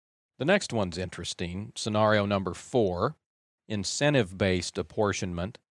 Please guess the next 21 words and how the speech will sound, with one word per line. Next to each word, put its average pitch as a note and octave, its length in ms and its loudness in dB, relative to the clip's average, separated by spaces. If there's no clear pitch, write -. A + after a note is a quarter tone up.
funding A2+ 500 2
that's G#2 240 0
distributed G#2 880 0
based A2 360 2
on G2 400 2
improvements G#2+ 960 -2
in G2 380 -4
measurable G#2 600 -2
areas. F#2+ 420 2
So F#2+ 280 0
this A#2 160 2
sounds G#2 400 2
like G2+ 500 2
states - 500 0
that G2 180 2
are F#2+ 400 -2
able G2+ 280 2
to F2+ 140 -8
move A#2+ 380 2
the C#3 80 0
needle G#2 460 2